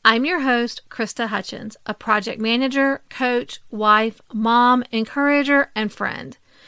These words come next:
In each episode, we tackle a specific issue keeping you stuck as you chase after your God dream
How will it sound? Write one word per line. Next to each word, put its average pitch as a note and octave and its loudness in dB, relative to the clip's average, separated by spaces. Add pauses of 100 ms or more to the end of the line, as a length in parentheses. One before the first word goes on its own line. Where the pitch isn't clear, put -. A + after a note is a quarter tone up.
(300)
In A#3+ 2
each D4 -2
episode, G#3 -2
we A#3 -2
tackle B3 0
a F#3+ -10
specific A#3 -6
issue G3+ -6
keeping C#4+ -4
you D#4 -2
stuck - -6
as G#3+ -4
you G#3+ -4
chase A3 -4
after G#3+ -4
your G#3+ -2
God G3 -2
dream - -12